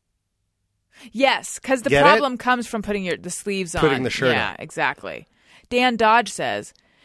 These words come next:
Speaker 1: "Getting a plug toilet to unclog by flushing two to three times and not resorting to the plunger is as exciting as slots." I'm with you. <laughs> I mean, I don't know what you're talking about, but if I did, I'd say yes.
Speaker 2: Yes.
Speaker 1: Yeah.
Speaker 2: Did you understand what I said about putting the shirt on backwards or no?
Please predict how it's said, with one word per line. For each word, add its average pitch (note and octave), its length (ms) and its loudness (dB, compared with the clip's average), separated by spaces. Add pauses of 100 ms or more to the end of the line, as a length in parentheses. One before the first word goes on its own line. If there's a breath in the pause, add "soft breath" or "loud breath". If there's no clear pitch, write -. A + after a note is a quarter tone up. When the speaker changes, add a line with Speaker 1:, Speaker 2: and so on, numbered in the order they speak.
(140)
Speaker 1:
"Getting F#4 300 2
a F4+ 60 2
plug D4+ 340 0
toilet C#4 380 2
to - 60 -6
unclog A3+ 460 -2
by G3 120 -2
flushing G3 420 -6
two A3 160 -10
to A3 80 -8
three G#3+ 160 -8
times F#3+ 380 -6
and E3+ 120 -6
not F#3 200 -2
resorting F#3+ 320 -4
to F3 60 -10
the E3+ 40 -6
plunger F#3 420 -6
is F3 200 -6
as F3+ 180 -2
exciting F#3 540 0
as D#3+ 100 -4
slots." - 640 -2 (500 soft breath)
I'm D#3 160 -10
with C#3 180 -12
you. - 140 -6
<laughs> - 1800 -20
I - 80 2
mean, D4+ 120 6
I - 40 8
don't G#4 160 8
know E4 100 4
what D#4+ 100 2
you're C#4 100 2
talking B3+ 360 2
about, E3 360 2 (380 loud breath)
but C#4 100 2
if D4 100 -2
I D4 120 4
did, C#4 260 4
I'd A3 200 2
say G#3+ 220 4
yes. F#3+ 540 0
Speaker 2:
Yes. A#2 520 0 (640 soft breath)
Speaker 1:
Yeah. - 120 -14
Speaker 2:
Did F3+ 160 2
you C#4+ 60 4
understand C4+ 340 2
what G#3+ 80 4
I F#3+ 60 2
said F#3 160 0
about D#3+ 180 2
putting D#3+ 240 -2
the C#3 60 0
shirt D3 180 -2
on C3 100 2
backwards A#2 380 -2
or G#2 60 -4
no? F2 180 -8